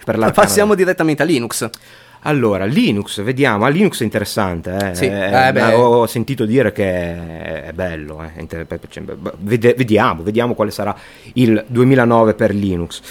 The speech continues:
Speaker 1: Allora, l'arcano maggiore del duemilanove per Linux è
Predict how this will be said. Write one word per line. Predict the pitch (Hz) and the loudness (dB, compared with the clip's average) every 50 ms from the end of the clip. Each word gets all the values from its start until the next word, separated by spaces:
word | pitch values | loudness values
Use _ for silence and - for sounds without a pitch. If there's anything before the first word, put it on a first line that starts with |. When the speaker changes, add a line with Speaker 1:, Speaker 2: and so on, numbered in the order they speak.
| - - - - - | -20 -20 -20 -20 -14
Speaker 1:
Allora, | 80 85 87 85 87 82 82 82 82 | -12 -10 -8 -6 -6 -6 -6 -6 -6
l'arcano | 85 80 80 82 82 - - - 101 95 98 101 98 98 98 98 98 | -8 -8 -8 -8 -10 -12 -10 -6 -4 -2 -2 0 0 0 -2 -2 -2
maggiore | 95 92 90 90 92 98 104 104 104 107 104 104 101 | -2 -2 -4 -6 -4 -2 0 2 2 2 2 2 2
del | 104 104 101 | 2 0 0
duemilanove | 104 101 104 107 104 104 107 117 120 120 113 110 | 0 0 0 2 0 0 0 0 0 0 0 0
per | - 117 107 | 0 -2 -2
Linux | 113 131 165 170 170 165 - - - - - | 0 2 4 2 2 2 0 -6 -6 -2 0
è | 131 135 165 190 208 247 | 2 4 4 4 4 2